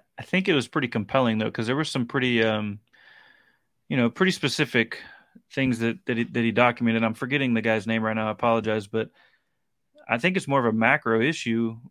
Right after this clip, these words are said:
with regards to development at the minor league level. I know you talk, the Yankees are gonna bring in a lot of free agents. That's just the way that they operate based on the budget and the whole thing. But, you know, I think it's a bigger issue.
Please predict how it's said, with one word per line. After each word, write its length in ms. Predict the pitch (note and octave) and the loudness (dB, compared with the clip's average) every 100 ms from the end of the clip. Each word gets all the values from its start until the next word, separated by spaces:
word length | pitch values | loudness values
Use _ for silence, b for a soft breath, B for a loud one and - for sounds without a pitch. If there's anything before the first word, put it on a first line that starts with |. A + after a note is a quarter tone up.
| - | -20
with 420 | - - B2 A#2+ | -18 -8 -8 -6
regards 320 | A2+ A#2+ A#2 | 0 0 0
to 80 | B2 | -6
development 500 | G#2+ G#2+ A#2+ A#2 A#2 | -6 -2 0 0 -2
at 60 | A2+ | 0
the 60 | |
minor 220 | A#2 A#2 A2 | 0 0 -2
league 100 | G#2+ | -4
level. 580 | A2 C#3+ A2+ A2 A#2 - | -2 0 0 -4 -6 -10
I 120 | - | -6
know 100 | A#2 | -4
you 100 | C3+ | -4
talk, 220 | A#2+ B2+ A2+ - _ - | -2 -4 -4 -12 _ -8
the 140 | A#2 | -4
Yankees 320 | A#2+ B2 A#2+ | -2 -2 -4
are 60 | A2+ | -2
gonna 140 | A#2 | 0
bring 220 | G#2+ A#2 A#2 | 0 0 0
in 300 | A#2 A2 G#2+ _ | 0 -4 -8 _
a 60 | A#2+ | -4
lot 120 | A2+ | -4
of 60 | G#2 | -2
free 160 | A#2 | -4
agents. 320 | A2 G#2+ G#2+ - - | -4 -4 -8 -10 -10
That's 180 | A#2 - | -10 -10
just 220 | A2 - | -14 -8
the 60 | A2+ | -4
way 120 | A2 | -4
that 140 | G2+ | -4
they 100 | G#2+ | -2
operate 400 | A2 G#2+ A2+ G#2+ | -2 0 -2 -2
based 220 | A2+ A2+ | -4 -4
on 40 | A2 | -6
the 60 | |
budget 300 | G2 G#2+ G#2+ | -2 -2 -2
and 80 | G#2+ | -6
the 40 | G#2 | -8
whole 160 | G#2 | -8
thing. 280 | A2+ A2+ G#2 | -6 -4 -4
But, 240 | G#2 G#2 - b b b b b b _ _ - | -2 -4 -6 b b b b b b _ _ -18
you 160 | - A2+ | -6 -2
know, 100 | A2 | 0
I 100 | A#2 | 0
think 180 | F3 F3 | -2 -4
it's 140 | - | -4
a 40 | |
bigger 300 | G2+ A#2+ A2 | -2 0 2
issue. 280 | A#2 A#2 A2 | 0 0 -2